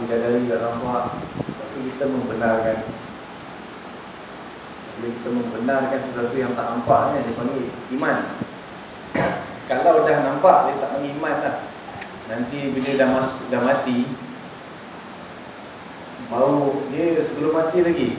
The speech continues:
masa dah gharghar, gharghar, yugharghir, dia panggil dalam bahasa Arab. Dah, apa, nyawa dah sampai ke, masa tu dah terbuka lah. Allah dah tampakkan lah alam gaib tu. Yang mana yang jasad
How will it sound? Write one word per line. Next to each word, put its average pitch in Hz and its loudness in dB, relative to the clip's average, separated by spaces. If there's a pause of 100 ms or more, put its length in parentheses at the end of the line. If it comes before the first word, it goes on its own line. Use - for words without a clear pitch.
(120)
masa - -2
dah 135 8 (2250)
gharghar, - 8 (160)
gharghar, 139 6 (460)
yugharghir, 147 6
dia 120 0
panggil 123 2
dalam 120 -2
bahasa 120 -2
Arab. 117 4 (180)
Dah, 117 6
apa, 170 2 (300)
nyawa 127 2
dah 123 4
sampai 127 4
ke, 131 4 (560)
masa 117 -6
tu 156 0
dah 151 4
terbuka 120 4
lah. 120 4 (1160)
Allah 127 4
dah - 4
tampakkan - 8
lah 139 6 (160)
alam 113 6
gaib 139 8
tu. 127 2 (480)
Yang 117 -4
mana 123 2
yang 120 2
jasad 117 2